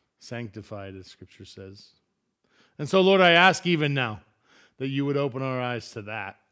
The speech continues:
that we would hear that part that's for us today. That illustration, that verse, that word in that verse. Open our eyes in that area, that we would leave differently than we came today.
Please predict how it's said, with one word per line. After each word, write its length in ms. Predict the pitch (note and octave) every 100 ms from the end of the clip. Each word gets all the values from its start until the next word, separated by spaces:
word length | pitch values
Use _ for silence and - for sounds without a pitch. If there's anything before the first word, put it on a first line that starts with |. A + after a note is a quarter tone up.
| _
that 140 | A#2 A#2
we 140 | C3+
would 180 | C3 A2+
hear 500 | - C3+ D3 C#3+ B2+ - _ _ A#2
that 240 | A2+ G#2
part 340 | - C3+ A#2+
that's 240 | A2+ G#2+ - _
for 280 | - B2+ A#2+
us 280 | A#2 G2+ -
today. 340 | A#2 G#2 F#2+ _ _ _ _ _ _ _ _ _ _ _ _ _ _ _
That 140 | B2 B2+
illustration, 800 | C3+ C#3 - C3 B2+ - A#2+ A2+
that 180 | A2
verse, 560 | G#2+ A2 A#2+ B2+ B2+ -
that 260 | - B2+ A#2+
word 560 | B2 C3 D3+ C#3+ C3 A#2+
in 160 | A#2
that 180 | A2 G#2+
verse. 520 | G2 G2 F#2+ - _ _ _ _ _ _ _ _ _ _ _ _ _ _ _ _ _ _ _ _ _ _ _ _ _ _ _
Open 240 | B2+ A2+ B2
our 180 | A#2+
eyes 360 | A#2 A2+ A#2 G#2
in 140 | G#2
that 200 | G#2 G2+
area, 460 | G#2 G#2+ G2+ G2 F2+ _ _ _ _ _ _ _ _ _ _ _ _
that 100 | A2
we 80 | G#2+
would 140 | A#2+
leave 300 | A#2 B2+ A#2
differently 480 | G#2+ B2+ C3 A#2 B2
than 160 | A2+ A2+
we 100 | G#2+
came 240 | - G#2
today. 340 | G#2 G2+ D#2+